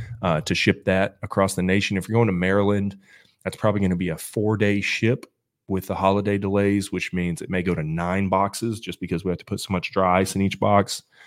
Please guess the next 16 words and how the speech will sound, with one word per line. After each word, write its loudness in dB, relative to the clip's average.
Um, -4
but -2
that 6
is 2
gonna 6
run 8
twenty-two 4
forty-nine 0
shipped, 0
and 0
that 0
cost 0
us 0
every 2
bit 0
of -4